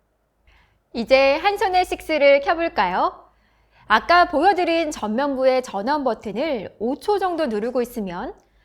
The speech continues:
비품이 울리면서 전원이 켜집니다. 한번 해볼까요?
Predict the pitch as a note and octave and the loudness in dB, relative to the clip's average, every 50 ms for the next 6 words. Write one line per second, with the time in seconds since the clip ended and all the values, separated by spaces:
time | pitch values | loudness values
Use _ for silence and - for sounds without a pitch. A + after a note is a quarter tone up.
0 | _ _ _ - B3 A#3 A#3 - D4+ C#4 C#4 C4 B3+ C4 B3 A3+ A3 A3+ A3+ A3 | _ _ _ -8 -8 -8 -4 0 4 4 4 4 4 2 2 2 2 2 0 0
1 | A3 G#3+ G#3+ - A3+ A3 A3 A3 G#3+ G#3+ - - F#3+ G3+ F3+ F#3 F#3+ F#3 F#3 G3+ | -2 -2 -4 -2 -2 -2 -2 -2 -4 -8 -12 -12 -12 -12 -10 -10 -10 -10 -10 -10
2 | - - D#4+ D4+ - D4 B3+ G#3 E3+ D#3 D#3+ D3+ D3 D3+ _ _ _ _ _ _ | -6 -6 -6 -6 -4 -6 -8 -8 -8 -10 -12 -14 -14 -18 _ _ _ _ _ _
3 | _ _ _ _ _ - D#4 D4 D4 D4 D4 D4 D4 - G4 - F#4+ F4+ F4+ - | _ _ _ _ _ -12 -8 -4 -2 -2 -2 -2 -4 -8 -8 -6 -6 -6 -6 -8
4 | E3+ D#3 F3 B3 F#4+ | -8 -6 -6 -6 -6